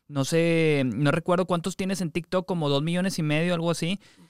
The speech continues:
eh, o sea, está muy, muy cabrón ahí lo que ha estado pasando contigo, o sea, ¿en qué momento detonó que tú viste y dijiste, "¿sabes qué?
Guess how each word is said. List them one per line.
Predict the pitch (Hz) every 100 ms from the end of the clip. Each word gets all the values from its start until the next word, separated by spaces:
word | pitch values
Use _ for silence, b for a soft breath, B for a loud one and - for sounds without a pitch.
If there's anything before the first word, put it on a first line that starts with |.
| B
eh, | 139 139 -
o | 135
sea, | 131 123
está | - 123 - 131
muy, | 147 147 151
muy | 156 156
cabrón | 165 151 143 143
ahí | 143
lo | 147
que | 147
ha |
estado | 135 151
pasando | 143 143 139
contigo, | 156 127 - 156 139
o | -
sea, | 165
¿en | 165
qué | -
momento | 185 220 220 214 - 214 240
detonó | 156 165 - 139 143 165 247 _ _
que | 151
tú | - 151
viste | 165 180 -
y | 180
dijiste, | 156 151 135 135
"¿sabes | 143 180 -
qué? | 180 214